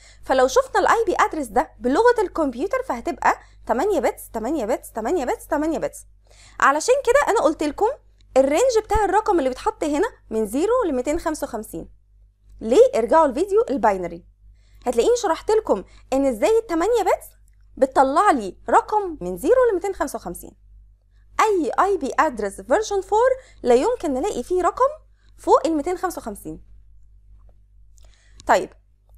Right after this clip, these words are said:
تمانية تمانية تمانية وتمانية، يعني ال آي بي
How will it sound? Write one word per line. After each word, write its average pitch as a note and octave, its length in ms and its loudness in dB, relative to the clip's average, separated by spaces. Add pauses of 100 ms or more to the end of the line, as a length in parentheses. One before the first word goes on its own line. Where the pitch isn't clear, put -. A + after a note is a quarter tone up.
(260)
تمانية C4 460 2
تمانية A#3+ 420 -2
تمانية A#3 380 -2
وتمانية، D4+ 440 0 (300)
يعني A3 500 2
ال - 200 0
آي F#4+ 180 4
بي C#4+ 140 -6